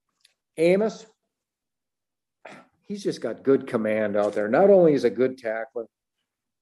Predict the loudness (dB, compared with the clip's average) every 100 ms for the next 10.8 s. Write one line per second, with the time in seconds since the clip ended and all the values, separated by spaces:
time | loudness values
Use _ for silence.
0 | -6 -2 2 0 -2 0 4 4 4 2
1 | -2 -4 -2 0 0 0 -2 0 2 0
2 | -4 -12 -6 -2 0 0 -2 0 -2 -2
3 | -6 -4 -4 -4 0 0 0 -6 -4 -4
4 | -6 -14 -10 -4 -2 -4 -8 _ _ _
5 | _ _ _ _ _ _ _ _ 4 4
6 | 4 -2 -2 -4 -4 -4 -6 -4 -2 -2
7 | -2 -4 -2 -2 -2 -4 -4 -4 -6 -6
8 | -6 -6 -6 -12 -10 -10 -6 -6 -4 0
9 | 2 2 2 0 2 6 6 6 2 0
10 | 0 0 0 -2 -6 -6 -4 -6